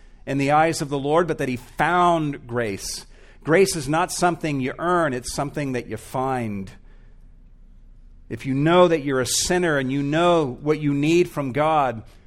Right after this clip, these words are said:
more than anything else is grace, and if God is the one that you want that grace from more than you want it from anyone else,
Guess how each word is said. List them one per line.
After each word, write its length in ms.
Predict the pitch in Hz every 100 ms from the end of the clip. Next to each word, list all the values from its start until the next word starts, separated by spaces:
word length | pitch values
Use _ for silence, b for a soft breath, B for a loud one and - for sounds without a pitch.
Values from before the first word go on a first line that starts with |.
| b
more 200 | 151 156
than 160 | 143 139
anything 520 | 160 185 190 165 147
else 360 | 156 170 -
is 160 | 131 113
grace, 640 | - 123 156 156 120 - - - - - - - - - B B B
and 120 | 143
if 120 | 143 147
God 260 | 147 180
is 120 | 180
the 100 | -
one 240 | 151 156 151
that 120 | 147
you 140 | 147
want 280 | 135 160 151
that 200 | 143 127
grace 380 | 117 139 165 160
from 260 | - 147 127
more 300 | 143 156 165
than 160 | 156
you 100 | 147
want 200 | 156 165
it 100 | 160
from 240 | - 139 151
anyone 480 | 170 196 180 170
else, 500 | 151 127 110 - -